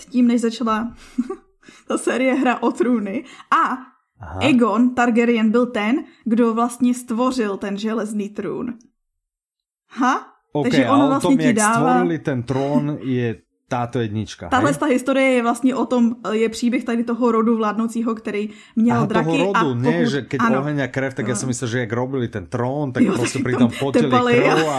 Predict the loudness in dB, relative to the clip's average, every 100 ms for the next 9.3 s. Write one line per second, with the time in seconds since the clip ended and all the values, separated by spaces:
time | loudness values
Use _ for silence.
0 | -2 0 -2 -2 -4 -2 -2 -2 -2 -2
1 | -4 -4 -6 -4 -2 0 2 4 4 4
2 | 2 2 0 -4 -6 -10 -10 _ _ _
3 | -20 -8 -6 -4 0 0 0 0 0 0
4 | -2 -2 -4 -2 -2 -4 -6 -10 _ _
5 | -8 -6 -2 -2 0 -2 -6 -4 -2 0
6 | -2 -2 -4 -2 -2 0 0 -2 -2 -2
7 | -2 -2 -2 -2 -4 -4 -14 _ -6 -2
8 | -2 0 -2 -2 -2 0 0 -2 0 0
9 | 0 -2